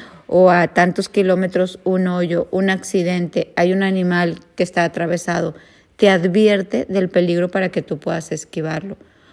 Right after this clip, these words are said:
Pues lo mismo pasa con la palabra. La palabra es esa advertencia llena de amor que nos cuida, que nos protege, que nos bendice,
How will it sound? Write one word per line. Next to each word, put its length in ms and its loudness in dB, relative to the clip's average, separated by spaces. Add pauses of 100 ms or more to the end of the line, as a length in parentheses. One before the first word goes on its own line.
(100)
Pues 180 2
lo 100 2
mismo 360 0
pasa 260 -4
con 180 -6
la 120 -4
palabra. 480 -10 (720)
La 180 2
palabra 540 0
es 160 -4
esa 220 -2
advertencia 760 -4 (160)
llena 460 2
de 120 -2
amor 460 -4 (600)
que 140 0
nos 220 -4
cuida, 420 -6 (120)
que 120 -8
nos 200 -6
protege, 760 -6
que 160 -4
nos 220 -2
bendice, 760 -2